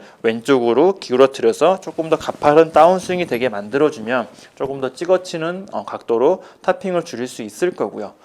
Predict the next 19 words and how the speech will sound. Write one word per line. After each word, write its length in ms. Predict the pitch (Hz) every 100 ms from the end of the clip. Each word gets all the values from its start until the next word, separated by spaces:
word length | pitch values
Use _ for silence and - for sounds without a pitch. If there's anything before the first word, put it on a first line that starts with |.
| - _ -
반대로 540 | 117 127 143 147 143
뒷땅을 440 | 139 - 160 156
많이 260 | 147 113 127
치는 300 | - 143 143
분들 300 | 120 117 127
같은 380 | 113 - 127 120
경우에는 520 | 107 101 95 117 180 - - - -
고개를 420 | - 120 139 147 127
약간 480 | 113 135 - 156
더 80 | 147
왼쪽으로 800 | 139 110 113 139 120 120 139 190
기울어-, 320 | - 120 120 123
아, 120 | 104
오른쪽으로 640 | 123 160 170 165 147 147
기울어뜨려서 800 | 147 120 127 127 113 107 143 170 - - -
조금 260 | 156 165
더 100 | 160
완만한 560 | 123 107 131 151 160 160
다운, 320 | 160 175 165